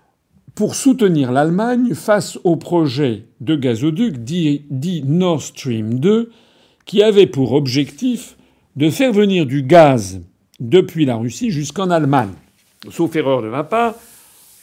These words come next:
l'ancien chancelier d'Allemagne, Gerhard Schröder, après avoir quitté le pouvoir, s'était justement fait embaucher, euh, pour avoir une retraite très bien rémunérée, euh, par les services des promoteurs de ce gazoduc Nord Stream deux.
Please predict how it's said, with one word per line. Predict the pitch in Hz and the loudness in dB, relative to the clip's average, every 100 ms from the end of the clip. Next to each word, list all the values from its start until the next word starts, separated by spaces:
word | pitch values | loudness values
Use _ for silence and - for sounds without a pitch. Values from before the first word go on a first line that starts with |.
| - | -4
l'ancien | 196 226 202 - - 190 | 0 0 0 -4 -2 -2
chancelier | 135 147 131 151 147 | -2 -6 -4 -4 -2
d'Allemagne, | 139 131 131 131 113 | 0 0 0 -2 0
Gerhard | 135 127 117 104 | 0 0 -2 -4
Schröder, | - 190 190 247 233 151 - _ _ | -2 0 2 2 2 -2 -10 _ _
après | - 156 180 | -4 -2 2
avoir | 170 151 | 2 0
quitté | - 170 156 | -4 -4 -2
le | 131 | -2
pouvoir, | 123 156 226 | -2 0 0
s'était | - 131 208 | -2 -6 -4
justement | 139 180 - 165 160 | -6 -6 -2 -2 -2
fait | - 151 | -2 -2
embaucher, | 143 135 117 113 - 185 190 - _ _ _ - | 0 0 -2 -4 0 -2 -2 -12 _ _ _ -6
euh, | 131 | -4
pour | 120 170 151 | 0 4 6
avoir | 135 143 127 | 6 4 2
une | 120 | 2
retraite | 120 123 - 120 - | 0 -2 -2 -4 -4
très | - 156 | 0 2
bien | 143 143 | 4 2
rémunérée, | 120 113 104 98 107 180 196 _ _ _ _ 160 | 2 -2 -4 -6 -4 -4 -4 _ _ _ _ -6
euh, | 139 | -2
par | - 180 175 139 | 6 6 6 2
les | 139 | 0
services | - 127 185 220 - | -2 -2 -2 -4 -4
des | 156 123 139 | -6 -2 -2
promoteurs | - 113 117 220 214 | -2 -2 -2 0 0
de | 160 | 0
ce | 131 - 190 160 | -4 0 2 2
gazoduc | 139 117 147 170 220 | 0 -2 -2 -2 -4
Nord | - 196 190 | -2 -2 -2
Stream | - - 151 143 120 117 | -6 -6 -2 0 0 2
deux. | 151 - | 2 2